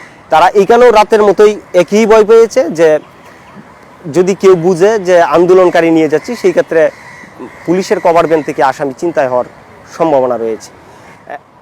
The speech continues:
সবচেয়ে মজার ব্যাপার হলো, আমাদেরকে যখন প্রিজন ভ্যানে তোলা হয়েছে তখনও কিন্তু, আহ, আপনার মানে কোন পুলিশ বা কোন ডিবি, আহ, কোন র্যাব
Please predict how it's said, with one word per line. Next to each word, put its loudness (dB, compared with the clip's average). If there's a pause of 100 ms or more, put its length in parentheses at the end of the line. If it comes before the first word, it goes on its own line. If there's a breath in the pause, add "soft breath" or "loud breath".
(480)
সবচেয়ে -10
মজার 0
ব্যাপার -4
হলো, -4
আমাদেরকে -4
যখন -6 (200)
প্রিজন -2
ভ্যানে 0
তোলা -2
হয়েছে -6 (300)
তখনও -4
কিন্তু, -6 (560 loud breath)
আহ, -6 (480)
আপনার -4
মানে -8 (320)
কোন -2
পুলিশ -4
বা 0
কোন -6
ডিবি, -8 (100)
আহ, -6 (100)
কোন -2
র্যাব 2